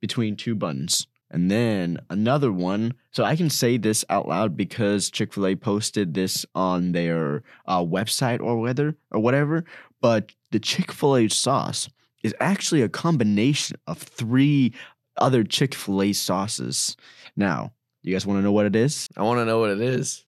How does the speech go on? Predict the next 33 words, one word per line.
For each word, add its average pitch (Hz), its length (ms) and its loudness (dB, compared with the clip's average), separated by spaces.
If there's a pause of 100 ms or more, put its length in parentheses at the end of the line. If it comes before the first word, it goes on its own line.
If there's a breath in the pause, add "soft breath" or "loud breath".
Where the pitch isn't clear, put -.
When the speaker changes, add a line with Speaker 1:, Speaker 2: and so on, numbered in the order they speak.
Speaker 1:
All 87 140 -2
Speaker 2:
Wait, 117 80 4
Speaker 1:
right. 98 180 2
Speaker 2:
can 139 80 4
we 156 80 4
take 170 180 4
a 156 80 4
guess? 117 360 0
Can - 140 4
we - 40 4
Speaker 1:
Okay, 120 80 4
Speaker 2:
take 123 60 8
Speaker 1:
yeah, 110 80 4
Speaker 2:
a 127 60 2
Speaker 1:
take - 160 4
a - 80 4
Speaker 2:
guess? 151 80 2
Speaker 1:
guess. 117 280 0
Take 151 200 2
a 143 40 0
Speaker 2:
All 110 60 2
right, 110 100 4
Speaker 1:
guess. 92 200 2
Speaker 2:
all 87 80 0
right. - 140 -8
This 123 160 -2
is 143 120 0
my 135 220 0
guess. - 420 -4 (460)
I'm 113 100 0
gonna 135 160 2
say 107 360 0 (460)
mayo 117 920 0